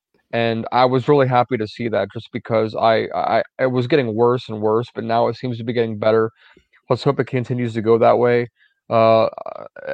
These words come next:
back to your point about next week, we're gonna have to deal with, uh, Lashley and McIntyre again. <sighs> I'm not looking forward to it. Uh, I, I assume we're gonna get the same kind of thing we got tonight to end the show next week.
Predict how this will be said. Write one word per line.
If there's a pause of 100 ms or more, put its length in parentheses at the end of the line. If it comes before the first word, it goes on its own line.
back
to
your
point
about
next
week,
we're
gonna
have
to
deal
with,
uh,
Lashley
and
McIntyre
again. (960)
<sighs>
I'm
not
looking
forward
to
it. (120)
Uh, (380)
I,
I
assume
we're
gonna
get
the
same
kind
of
thing
we
got
tonight (360)
to
end
the
show
next
week.